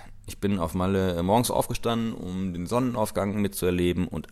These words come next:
abends, kurz nach Sonnenuntergang, bin ich auch wieder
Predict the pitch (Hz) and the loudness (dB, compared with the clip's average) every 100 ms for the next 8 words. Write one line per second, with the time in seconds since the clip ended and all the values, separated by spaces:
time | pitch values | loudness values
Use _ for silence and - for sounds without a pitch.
0 | - 87 95 95 95 - - 98 - 80 | -4 0 0 -2 -4 -6 -8 -10 -8 -10
1 | 76 73 80 87 85 - 78 80 78 80 | -8 -4 -2 -2 -4 -6 -6 -4 -2 -2
2 | 80 80 80 69 76 76 - - 65 - | -4 -6 -8 -10 -8 -8 -8 -8 -2 0
3 | 78 73 | 0 -4